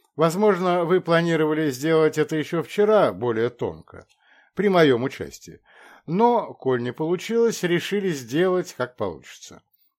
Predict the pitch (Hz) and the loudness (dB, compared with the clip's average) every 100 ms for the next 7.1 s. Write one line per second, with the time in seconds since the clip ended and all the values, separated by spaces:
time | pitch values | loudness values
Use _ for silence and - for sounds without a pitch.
0 | - 147 202 143 113 107 110 104 95 95 | -12 4 6 6 2 -2 -4 -6 -8 -12
1 | - 98 - 95 101 _ _ - 170 190 | -12 -12 -12 -14 -14 _ _ -4 0 0
2 | - 165 - 123 117 92 73 _ - _ | 0 -6 -6 -6 -6 -6 -8 _ -20 _
3 | _ _ _ _ _ _ _ _ - 82 | _ _ _ _ _ _ _ _ -12 -8
4 | 113 73 60 _ _ _ _ - 85 127 | -8 -10 -16 _ _ _ _ -14 -8 -2
5 | 151 - 139 113 110 110 - - - 120 | -2 0 -2 -2 -4 -6 -8 -16 -8 -6
6 | 104 123 - 208 - 107 107 107 87 78 | -4 -6 -6 -10 -8 -8 -8 -8 -12 -14